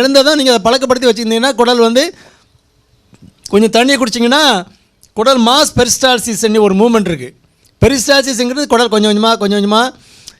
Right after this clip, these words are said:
கீழே அசைஞ்சு போய் அந்த ஜீரண மண்டலம் வேலை செய்துட்டு இருக்குது. மாஸ் பெரிஸ்டால்சிஸ் வந்து கழிவு பொருளை வெளியே தள்ளுறதுக்கு தண்ணி குடிச்சிங்கன்னா குடல் வேகமா ஒரு அசைவு கொடுக்கும். அந்த அசைவு நீங்க தாங்க முடியாது, ஓடி ஆகணும், இல்ல நேரா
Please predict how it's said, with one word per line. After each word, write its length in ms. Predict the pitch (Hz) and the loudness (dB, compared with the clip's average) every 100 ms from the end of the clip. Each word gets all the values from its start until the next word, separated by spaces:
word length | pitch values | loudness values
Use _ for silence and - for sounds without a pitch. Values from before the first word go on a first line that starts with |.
| - | -2
கீழே 180 | 233 254 226 | 2 4 4
அசைஞ்சு 260 | 214 247 226 | 2 -2 0
போய் 260 | 220 226 285 | 2 2 2
அந்த 180 | 254 233 | 0 0
ஜீரண 460 | 196 233 226 214 202 | 0 0 0 0 0
மண்டலம் 480 | 196 208 220 302 - 208 | -2 0 0 -2 -8 -2
வேலை 140 | 233 247 | 0 2
செய்துட்டு 280 | 220 208 180 | 2 0 0
இருக்குது. 260 | 160 123 131 - - - | -4 -6 -10 -20 -12 -2
மாஸ் 340 | 185 254 311 220 | 2 2 2 0
பெரிஸ்டால்சிஸ் 560 | 262 233 262 240 233 240 | -2 0 0 0 0 0
வந்து 160 | 269 | 0
கழிவு 280 | 226 233 285 | 0 2 2
பொருளை 240 | 269 254 226 | 0 2 2
வெளியே 180 | 254 | 2
தள்ளுறதுக்கு 520 | 247 226 220 214 240 294 226 - - _ | 0 0 0 -2 -2 -2 -2 -4 -20 _
தண்ணி 200 | 196 254 | -2 0
குடிச்சிங்கன்னா 440 | 269 254 240 254 294 247 196 _ _ _ _ _ _ _ _ | 0 0 -2 0 2 0 -2 _ _ _ _ _ _ _ _
குடல் 220 | 226 285 233 | 0 0 2
வேகமா 360 | 262 285 320 320 | 0 2 2 4
ஒரு 140 | 285 | 2
அசைவு 260 | 254 262 240 | 2 0 0
கொடுக்கும். 340 | 196 151 123 _ _ _ - | 0 -2 -8 _ _ _ -6
அந்த 200 | 214 247 | 0 2
அசைவு 240 | 247 302 | 2 -2
நீங்க 140 | 285 | -2
தாங்க 260 | 247 247 285 | 0 0 0
முடியாது, 240 | 262 254 | 2 2
ஓடி 200 | 214 285 | 4 2
ஆகணும், 360 | 294 262 262 208 | 2 2 0 0
இல்ல 120 | 202 202 - 190 - - | -2 -2 -4 -6 -14 -8
நேரா 340 | 202 254 269 | -4 2 2